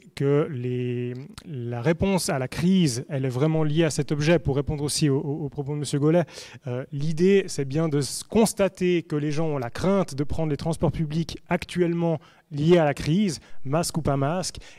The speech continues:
et du coup prennent la voiture à la place. Et donc c'est bien pour répondre à cette thématique-là et à cette analyse-là, ce constat qui est fait, que nous proposons de prendre des mesures qui permettent rapidement de faire le choix du vélo plutôt que le choix de la voiture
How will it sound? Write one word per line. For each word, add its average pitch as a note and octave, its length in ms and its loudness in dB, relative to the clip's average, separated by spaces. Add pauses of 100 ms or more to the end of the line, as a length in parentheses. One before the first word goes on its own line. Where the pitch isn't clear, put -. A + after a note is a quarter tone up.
et C#3 80 -4
du C#3 100 -8
coup G3 180 2
prennent F3+ 320 2
la D#3+ 100 2
voiture F3+ 460 2
à D#3 80 -4
la D3+ 120 0
place. E3+ 360 2
Et E3 60 -4
donc D3 200 -6
c'est C#3+ 120 -2
bien D#3 300 2
pour D3 180 -2
répondre D#3+ 400 0
à C3+ 140 -4
cette - 420 -2
thématique-là D#3+ 720 0
et C3 60 -2
à B2 80 -6
cette F3 200 0
analyse-là, D3+ 580 -2
ce - 120 -10
constat D#3+ 440 -6 (340)
qui C#3+ 140 0
est C3+ 60 2
fait, E3 320 2 (360)
que D3+ 80 0
nous D#3+ 120 2
proposons D#3+ 600 2
de D3 80 2
prendre D#3+ 260 -2
des C#3+ 80 0
mesures D#3+ 480 0 (220)
qui - 100 -14
permettent E3+ 640 -2
rapidement F3+ 880 0
de D#3+ 380 2
faire E3 220 0
le D#3 80 4
choix E3+ 260 4
du D#3 140 0
vélo D#3+ 260 4
plutôt F3 300 -2
que E3+ 80 -4
le D#3 60 2
choix D#3+ 120 0
de D3 60 0
la D3 80 0
voiture D3 360 -2